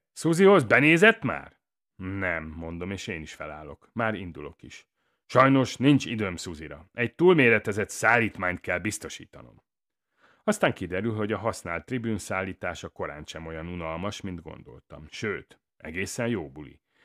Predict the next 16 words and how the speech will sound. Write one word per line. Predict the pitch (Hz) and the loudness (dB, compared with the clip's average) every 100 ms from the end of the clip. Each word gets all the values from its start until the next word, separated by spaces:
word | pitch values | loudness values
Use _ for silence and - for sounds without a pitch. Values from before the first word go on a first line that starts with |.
| _ _ _ | _ _ _
Ki | - 247 | -4 0
kell | - 101 | 2 2
döntenünk | 120 110 104 95 90 | 2 0 -2 -6 -8
két | - 82 - | -8 -8 -6
fát, | - 147 139 - | -2 0 -2 -4
el | 135 98 | -4 -4
kell | - 85 | -6 -8
távolítanunk | - 95 82 82 80 85 82 82 | -4 -4 -4 -8 -12 -14 -14 -12
hét | - 104 78 | -8 -6 -6
jelzőtáblát, | 98 123 143 123 117 107 107 120 170 | -2 0 0 -2 0 -2 -2 -4 -4
és | 151 | -4
le | - | -4
kell | - 87 | -4 -6
bontanunk | 87 85 78 92 92 85 | -6 -10 -10 -10 -10 -10
egy | 76 - | -12 -16
fészert. | - - - - - - _ _ | -20 -20 -20 -20 -20 -20 _ _